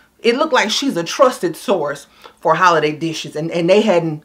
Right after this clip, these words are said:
<laughs> my family hadn't given me that responsibility yet. Anyway, like I said, congratulations to this beautiful, happy couple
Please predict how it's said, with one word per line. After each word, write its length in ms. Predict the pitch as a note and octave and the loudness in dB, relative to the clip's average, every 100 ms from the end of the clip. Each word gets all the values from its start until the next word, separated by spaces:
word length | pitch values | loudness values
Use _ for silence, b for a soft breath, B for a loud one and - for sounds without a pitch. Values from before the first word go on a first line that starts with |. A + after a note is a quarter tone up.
| - | -6
<laughs> 540 | D3+ G#3 - - - D3+ | 0 0 0 -10 -14 2
my 180 | D3+ D3+ | 2 4
family 260 | F3 D#3+ | 0 -2
hadn't 160 | D#3 D#3 | -6 -4
given 240 | D#3 D3+ | -6 -6
me 80 | D3 | -6
that 180 | C3+ B2+ | -6 -8
responsibility 760 | B2+ C#3+ C#3 - B2+ C#3 C3+ | -8 -8 -8 -12 -12 -12 -12
yet. 240 | C3+ B2 - B B - | -14 -14 -16 B B -2
Anyway, 300 | E4 A#3+ G3+ | 2 4 4
like 180 | G#3 | 4
I 60 | A#3+ | 2
said, 200 | - D#3 | -2 -2
congratulations 920 | A3 A3 C#4+ D4+ B3+ A#3+ A#3+ G#3+ G#3+ B B - | -2 2 4 4 2 0 0 -6 -8 B B -6
to 100 | G#3 | 0
this 260 | G3+ D#3+ | 0 0
beautiful, 520 | D3+ A3 A#3 A3 G#3 | 0 2 2 0 -4
happy 420 | G#3 G#3+ G#3+ G#3+ F3+ | -4 0 0 0 -4
couple 560 | - G3+ G#3 G#3 G#3+ | 4 4 4 -2 -2